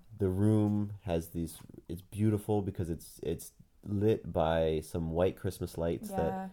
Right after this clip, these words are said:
Speaker 1: have been strung up, um, around our bed and, and over the closet. So there's, like, this ve-, very soft light.
Speaker 2: Yeah.
Speaker 1: You're in the pool. Um, I'm sitting behind you on a yoga ball.
Speaker 2: Yep.
Speaker 1: And I'm just sort of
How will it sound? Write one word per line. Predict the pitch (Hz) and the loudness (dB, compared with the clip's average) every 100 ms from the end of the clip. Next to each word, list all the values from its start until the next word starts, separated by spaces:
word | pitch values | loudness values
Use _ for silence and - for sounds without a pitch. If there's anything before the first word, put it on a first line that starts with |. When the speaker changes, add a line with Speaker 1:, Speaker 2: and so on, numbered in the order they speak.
| _ | _
Speaker 1:
have | - - | -2 0
been | 117 | 0
strung | - 85 87 | -2 -2 0
up, | 82 78 - - - | -2 -2 -8 -20 -12
um, | 58 69 57 55 | -8 -8 -8 -8
around | - 85 85 | -4 -2 0
our | 85 | -2
bed | 78 80 80 80 | 0 2 2 2
and, | 78 76 | -2 -4
and | - 78 | -6 -4
over | 80 80 | -2 -2
the | 80 | -4
closet. | - 78 78 78 73 | -6 -4 -4 -4 -8
So | - 78 | -4 -2
there's, | 78 - | -2 -4
like, | 85 | -4
this | 80 82 | -4 -8
ve-, | 85 90 98 98 | -8 -2 0 0
very | 95 - 101 101 92 | -2 -2 0 2 0
soft | - 85 82 - | -2 -2 -2 -4
light. | 82 82 80 - | -2 -2 -4 -8
Speaker 2:
Yeah. | 220 196 190 196 190 - | -10 -8 -8 -8 -10 -12
Speaker 1:
You're | - 90 107 | -4 2 4
in | 110 | 4
the | 107 | 2
pool. | 85 104 92 82 82 87 110 - - | -2 0 2 2 -2 -6 -14 -20 -8
Um, | 82 78 78 76 76 117 _ _ - _ | -6 -6 -6 -8 -10 -14 _ _ -20 _
I'm | 87 95 | -2 0
sitting | - 101 92 | 0 -2 0
behind | 90 90 90 87 | 0 2 0 2
you | 87 85 | 2 2
on | 78 | 0
a | 82 | -2
yoga | 82 85 | -2 -2
ball. | 82 76 71 80 | -2 -2 -2 -4
Speaker 2:
Yep. | 233 214 - - _ _ | -6 -8 -10 -20 _ _
Speaker 1:
And | - 82 80 76 | -4 0 0 -2
I'm | 78 | -2
just | 85 80 | -2 -2
sort | - 82 | -2 0
of | 80 | -2